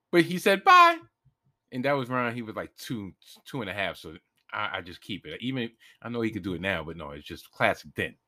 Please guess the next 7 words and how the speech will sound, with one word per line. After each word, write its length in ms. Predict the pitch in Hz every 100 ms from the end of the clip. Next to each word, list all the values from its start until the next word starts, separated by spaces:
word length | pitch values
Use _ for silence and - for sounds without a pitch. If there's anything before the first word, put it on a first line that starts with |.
| _
Anyway, 340 | 208 175 95 - - - _ _ _ _ _ _ _ - - _ _
do 80 | 131
you 120 | 190
know 400 | 247 180 190 208 - -
this, 240 | 151 - _ _
this 100 | 139
girl? 380 | - 113 117